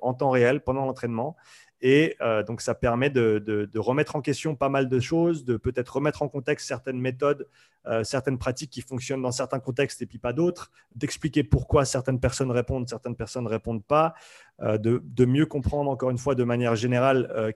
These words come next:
qu'est-ce qui fait qu'on peut être performant au niveau, que ce soit cardio, que ce soit, euh, sur des sports intermittents comme le rugby, le foot,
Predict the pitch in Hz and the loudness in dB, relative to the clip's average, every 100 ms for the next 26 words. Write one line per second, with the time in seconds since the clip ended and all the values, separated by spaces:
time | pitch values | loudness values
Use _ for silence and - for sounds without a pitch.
0 | - 175 170 - 160 - 175 165 - 123 | 2 2 2 -2 -8 -2 2 2 0 -6
1 | 117 139 135 135 117 - 147 123 - 135 | 0 0 2 0 -2 -2 -4 -2 0 2
2 | 147 196 - 113 113 113 113 113 120 113 | 2 0 -4 -6 -2 0 -2 -2 -8 -4
3 | - 104 123 113 147 165 120 - 107 123 | -4 -2 -2 0 0 0 -4 -8 -4 -2
4 | 110 - - - - - 110 107 107 101 | -2 -4 -16 -20 -10 -2 2 2 2 0
5 | 117 113 110 - 123 117 120 117 110 131 | -2 -2 -2 0 0 0 -2 -4 -2 -2
6 | 139 117 107 107 107 107 120 123 117 87 | -2 -2 -2 2 0 0 -2 0 0 -2
7 | 151 160 | -2 -4